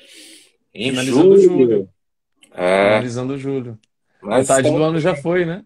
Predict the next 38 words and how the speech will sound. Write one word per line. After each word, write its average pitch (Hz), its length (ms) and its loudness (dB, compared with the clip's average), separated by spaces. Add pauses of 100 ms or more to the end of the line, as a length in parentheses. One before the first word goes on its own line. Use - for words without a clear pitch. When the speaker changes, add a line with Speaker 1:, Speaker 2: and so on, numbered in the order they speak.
Speaker 2:
<laughs> - 760 -10
Speaker 1:
Metade 95 420 -4
do 101 140 0
ano 101 180 -2
já 104 160 0
foi. 101 560 2
E 98 220 0
ano 117 300 4
de 104 480 -2 (640)
Copa - 320 2
do 110 140 -4
Mundo, 160 640 -2
ano 131 200 2
de 120 140 0
eleição. 113 920 2 (720)
Speaker 2:
Cara, 131 260 -2
eu 123 60 -6
nem 123 160 -8
lembrava 131 460 -8
que 110 100 -16
tinha 113 200 -16
Copa 120 260 -14
do 110 100 -10
Mundo, 104 400 -8
mas 110 180 -8
é 117 60 0
verdade, 117 500 -4
tem 123 160 -14
mesmo. 110 320 -12 (260)
<laughs> - 1120 -6
Speaker 1:
Você - 140 -2
não 143 120 0
curte - 280 2
Speaker 2:
Eu - 60 2
tô 214 60 2
tão - 40 4
Speaker 1:
muito - 240 0
futebol? 143 580 0